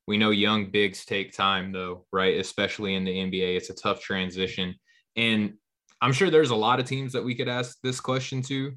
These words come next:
<laughs> First off, like, who do you have to defend Joel Embiid? Um,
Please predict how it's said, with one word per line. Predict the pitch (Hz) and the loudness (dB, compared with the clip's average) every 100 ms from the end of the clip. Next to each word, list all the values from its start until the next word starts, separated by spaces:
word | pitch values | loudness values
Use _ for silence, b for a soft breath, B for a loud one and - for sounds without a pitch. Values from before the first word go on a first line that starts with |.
| _ | _
<laughs> | _ - | _ -4
First | 113 - 139 | -2 0 0
off, | 135 127 | 0 2
like, | 113 113 | 2 4
who | 123 | 2
do | 120 | 2
you | 120 | 2
have | 113 120 123 | 2 2 0
to | |
defend | 117 110 123 120 110 | -2 -2 -2 -4 0
Joel | 113 117 113 | 2 2 2
Embiid? | 107 98 107 123 131 b b b - | -2 -4 -6 -6 -8 b b b -4
Um, | 107 117 - | 0 0 -2